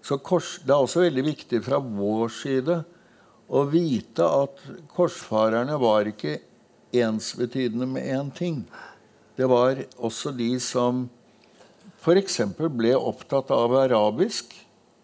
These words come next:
Det var mange korsfarere som lærte seg både persisk og arabisk som igjen brik-, brakte kunnskaper om arab-, eh, om persisk og arabisk medisin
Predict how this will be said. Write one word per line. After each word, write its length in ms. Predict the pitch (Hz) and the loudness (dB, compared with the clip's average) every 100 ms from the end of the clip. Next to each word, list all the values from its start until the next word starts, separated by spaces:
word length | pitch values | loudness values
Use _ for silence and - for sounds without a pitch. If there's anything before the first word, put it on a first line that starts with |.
| _ _ - - - - | _ _ -20 -20 -20 0
Det 160 | 139 143 | 2 4
var 160 | 147 | 4
mange 400 | 156 160 120 135 | 4 2 4 2
korsfarere 800 | 165 131 113 - 123 120 117 156 160 | 0 -2 -2 -2 2 2 2 0 -2
som 460 | - 127 127 131 127 - - - | 2 2 2 -2 -8 -20 -20 -4
lærte 380 | 156 143 - 110 | 4 4 4 -2
seg 400 | - 127 127 123 - - | 2 2 2 -2 -12 -4
både 260 | 127 127 | 0 2
persisk 640 | 127 - 104 - 139 - - | 0 -2 -6 -4 -8 -6 0
og 160 | 117 | 2
arabisk 640 | 117 104 98 135 160 - - _ _ _ _ _ | 2 2 0 -2 -2 -6 -16 _ _ _ _ _
som 280 | - 135 135 | 0 2 2
igjen 300 | 135 113 123 135 | 2 2 0 0
brik-, 260 | 135 127 - | -2 -2 -6
brakte 680 | 147 135 - - 113 120 123 _ _ _ _ | -2 -2 -4 -2 0 0 -4 _ _ _ _
kunnskaper 760 | - 147 113 - 107 - 135 127 | 0 2 0 0 0 0 0 2
om 160 | 123 123 - | 2 -4 0
arab-, 460 | 120 113 101 98 110 | 2 4 2 0 -4
eh, 400 | 120 120 117 113 | 0 2 2 0
om 320 | 113 120 123 | -2 -2 -2
persisk 560 | - 113 - 123 - - | -2 -4 -2 -8 -6 0
og 140 | 113 | 2
arabisk 500 | 110 98 98 110 - 117 | 2 2 0 -4 -6 -4
medisin 800 | 117 117 117 113 - 151 220 | -2 0 -2 -6 -4 0 2